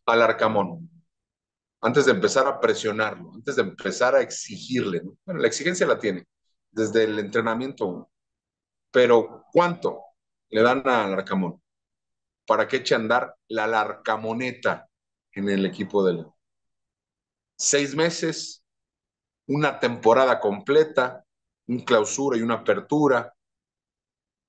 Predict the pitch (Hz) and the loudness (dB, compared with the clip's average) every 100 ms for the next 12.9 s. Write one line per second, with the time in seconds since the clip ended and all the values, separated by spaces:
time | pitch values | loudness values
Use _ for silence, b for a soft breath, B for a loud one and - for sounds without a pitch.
0 | _ - 156 160 - 143 143 127 101 - | _ 2 2 2 -2 0 2 2 0 -10
1 | - _ _ _ _ _ _ 131 214 - | -20 _ _ _ _ _ _ 0 0 0
2 | 233 254 - 156 131 156 147 151 170 190 | -2 -2 0 -2 -2 -4 -4 -4 -2 -2
3 | 143 120 135 - 131 135 139 110 110 123 | -4 -4 -2 0 4 4 4 0 -2 -2
4 | 165 180 139 95 87 101 - 107 92 92 | -2 -4 -4 -6 -4 -8 -6 -6 -6 -8
5 | - _ _ _ - 98 104 101 95 107 | -12 _ _ _ -2 0 2 2 2 4
6 | 104 101 139 165 123 - - 101 - 110 | 2 4 2 2 0 -6 -4 -2 0 0
7 | 117 - 82 _ _ _ - 147 151 135 | 0 -4 -16 _ _ _ 0 2 2 0
8 | 107 113 131 160 170 190 - - _ - | 0 0 2 0 -2 -8 -12 -18 _ -2
9 | 127 139 127 135 104 113 131 - - 110 | 2 4 4 2 2 4 2 2 -2 2
10 | 113 117 113 113 107 110 113 113 110 117 | 4 4 0 -4 -4 -2 -2 -4 -6 -8
11 | - 95 - _ _ _ - 110 101 110 | -6 -8 -10 _ _ _ -2 0 2 2
12 | 120 135 139 127 - 95 90 85 | 0 -4 -6 -4 -2 0 0 -2